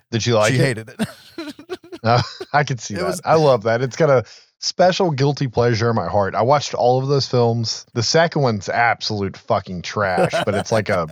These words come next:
Speaker 2: <laughs>
Speaker 1: train wreck you have to watch. The show, though, that was probably my first foray into being hooked into a giant arc plot T V show.
Speaker 2: Yeah, the show was cool. Like, I compare it to mash.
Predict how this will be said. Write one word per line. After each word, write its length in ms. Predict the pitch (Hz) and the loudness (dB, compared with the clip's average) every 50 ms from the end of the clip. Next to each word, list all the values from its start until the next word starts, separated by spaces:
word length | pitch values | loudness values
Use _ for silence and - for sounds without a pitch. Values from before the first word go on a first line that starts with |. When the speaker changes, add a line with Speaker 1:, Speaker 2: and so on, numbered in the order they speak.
| 80 - _ _ _ _ | -8 -14 _ _ _ _
Speaker 2:
<laughs> 260 | _ _ _ _ - | _ _ _ _ -6
Speaker 1:
train 320 | - - 151 147 151 147 143 | -2 2 2 4 4 4 4
wreck 240 | 135 123 110 - - | 4 2 2 0 -4
you 80 | 107 | -4
have 320 | 98 107 113 110 104 101 - | 0 2 2 2 0 0 -2
to 100 | 110 98 | -2 0
watch. 520 | 90 90 92 90 87 - - - - - _ _ _ _ _ _ _ _ _ - | 0 0 0 0 -2 -4 -6 -12 -18 -18 _ _ _ _ _ _ _ _ _ -2
The 80 | 120 110 | -2 0
show, 360 | - - 202 240 269 254 185 | 2 4 6 6 8 6 6
though, 380 | 135 123 104 85 71 - - - _ _ _ _ _ _ - | 4 2 0 0 -4 -8 -14 -16 _ _ _ _ _ _ 2
that 120 | 135 160 | 2 4
was 160 | 190 175 147 | 4 2 2
probably 300 | - - 156 160 165 156 | 2 2 2 4 4 2
my 160 | 139 131 117 | 2 0 -2
first 720 | 104 - - 127 127 127 120 - - - - - - - - _ _ _ _ - | -2 -2 0 0 2 2 0 -2 -4 -6 -8 -8 -12 -14 -16 _ _ _ _ -2
foray 580 | 143 135 123 113 117 117 117 120 120 113 107 104 | 0 2 2 4 4 4 4 2 2 0 0 -2
into 240 | 104 101 98 - 104 | -4 -4 -4 -6 -6
being 300 | 95 110 110 104 104 101 98 | -4 -4 -4 -4 -4 -6 -8
hooked 380 | - - - 131 113 - - 107 | -10 -8 -6 -6 -6 -6 -6 -8
into 180 | 95 - - | -6 -6 -6
a 60 | 98 | -6
giant 420 | 87 82 110 110 101 104 101 95 - - | -4 -2 0 0 0 0 -2 -4 -4 -2
arc 300 | 101 101 - - - - | -2 -2 -4 -6 -8 -6
plot 260 | - 95 87 80 - - | -2 -2 -2 -2 -6 -10
T 160 | - 87 82 | -14 -16 -16
V 140 | 73 80 76 | -16 -14 -14
show. 260 | - - - - - - | -12 -12 -12 -12 -10 -8
Speaker 2:
Yeah, 180 | 139 123 90 80 | -6 -6 -6 -6
the 120 | 87 117 | -6 -8
show 280 | 110 - - 170 170 196 | -8 -6 -4 -2 -2 0
was 220 | 214 175 147 - | 0 -2 -4 -4
cool. 380 | - - 151 127 98 80 76 78 | -4 -4 -2 -2 -2 -4 -4 -4
Like, 180 | 107 110 107 117 | -2 -2 -2 -2
I 140 | 117 143 | -2 -2
compare 400 | 156 - 160 143 156 160 147 135 | -2 -4 -6 -4 -2 -2 0 -2
it 120 | 123 104 - - | -2 -4 -6 -8
to 100 | 120 101 | -8 -6
mash. 640 | 92 98 101 95 - - - 90 - - - - | -6 -6 -8 -8 -8 -12 -16 -18 -18 -20 -20 -20